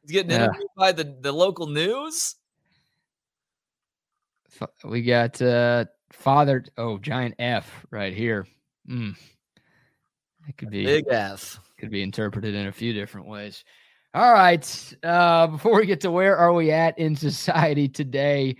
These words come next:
Speaker 2: quick shout out to Altstat beer, the best beer that you could find all throughout the history of the world.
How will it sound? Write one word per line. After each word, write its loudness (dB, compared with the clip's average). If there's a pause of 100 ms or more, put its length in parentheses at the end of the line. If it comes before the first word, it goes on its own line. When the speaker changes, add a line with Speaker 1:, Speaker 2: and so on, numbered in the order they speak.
(360)
Speaker 2:
quick -2
shout 0
out 0
to -2
Altstat -2
beer, -4
the -12
best -4
beer -2
that -8
you -4
could -10
find -2
all -4
throughout -6
the -12
history -6
of -6
the -6
world. -4